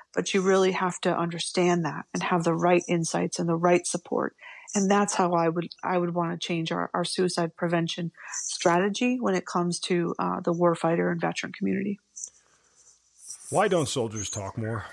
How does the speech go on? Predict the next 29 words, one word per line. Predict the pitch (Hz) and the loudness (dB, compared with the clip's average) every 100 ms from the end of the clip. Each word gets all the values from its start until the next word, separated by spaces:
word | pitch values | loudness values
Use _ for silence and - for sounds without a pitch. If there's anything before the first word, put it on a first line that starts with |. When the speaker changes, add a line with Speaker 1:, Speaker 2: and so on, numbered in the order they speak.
| - _ _ _ | -20 _ _ _
Speaker 2:
But, | 135 156 | -8 -4
like, | 170 - | 0 0
<coughs> | - - - - - - - 202 | 2 2 2 -2 -4 -14 -6 2
I | |
mean, | 208 202 202 151 - _ _ _ - - _ _ | 4 4 0 -12 -18 _ _ _ -20 -20 _ _
I, | 165 160 | -6 0
I | 202 | 0
just | 233 - | 0 0
think | 208 | -2
about | 175 143 | -2 -2
me | 135 | -4
personally. | - 110 - 76 85 _ | -4 -6 -8 -14 -20 _
Um, | 104 98 98 90 87 | -8 -4 -4 -6 -2
Speaker 1:
Yeah. | 269 190 - _ _ - | 0 0 -4 _ _ -10
Speaker 2:
there | 113 180 226 | -2 0 -2
are | |
places | - - 165 165 143 123 98 | -4 -4 -2 -2 -4 -4 -4
that | 127 120 - | -4 -6 -6
I | 139 135 | -4 -2
haven't | 127 120 127 127 107 | -2 -4 -8 -8 -8
gone | 95 82 71 73 92 _ _ _ | -8 -8 -12 -16 -20 _ _ _
and | 127 104 | -10 -8
things | - 143 | -4 0
Speaker 1:
Yep. | 269 | 0
Speaker 2:
that | 156 127 | 0 -4
I | 123 | -6
haven't | 117 117 | -6 -8
discussed, | 110 107 - 76 - - _ _ _ _ _ _ - | -10 -10 -12 -14 -16 -20 _ _ _ _ _ _ -6
mostly, | 165 170 208 285 - - 98 73 | -2 2 2 2 -2 -4 -8 -10